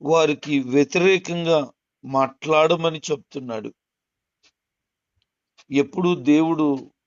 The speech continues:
శుభాన్ని, సమాధానాన్ని ప్రకటించేవాడై ఉన్నాడు. అయితే మరి ఆయనకు కోపము రేపినప్పుడు వారి పట్ల ఉగ్రతనే కుమ్మరిస్తున్నానని తెలియచేస్తున్నాడు.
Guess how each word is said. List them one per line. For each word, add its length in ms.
శుభాన్ని, 800
సమాధానాన్ని 1160
ప్రకటించేవాడై 1040
ఉన్నాడు. 340
అయితే 500
మరి 260
ఆయనకు 560
కోపము 640
రేపినప్పుడు 920
వారి 260
పట్ల 680
ఉగ్రతనే 760
కుమ్మరిస్తున్నానని 1200
తెలియచేస్తున్నాడు. 1120